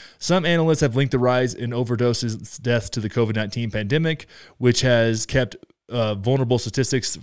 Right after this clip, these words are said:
away from, or vul-, vulnerable addicts, excuse me, away from aid and distant from families and from seeing each other. So anything that you had, like any N A meetings, things like that, weren't happening because of covid, and those people weren't getting the support they need,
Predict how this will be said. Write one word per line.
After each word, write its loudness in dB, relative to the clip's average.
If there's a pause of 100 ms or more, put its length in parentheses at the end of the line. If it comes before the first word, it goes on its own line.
away 0
from, -4 (100)
or 4
vul-, 2
vulnerable 4
addicts, -2
excuse -4
me, -8 (260)
away 6
from 0
aid 2
and -6
distant -4
from -6
families -2
and -8
from -6
seeing 0
each -4
other. 0
So -2
anything -2
that -4
you -2
had, 2
like -4
any -4
N -2
A -2
meetings, -4 (220)
things -2
like 0
that, 0
weren't 0
happening -4
because -2
of 0
covid, 0 (760)
and 0
those 2
people 0
weren't -2
getting 0
the -4
support -2
they -4
need, -2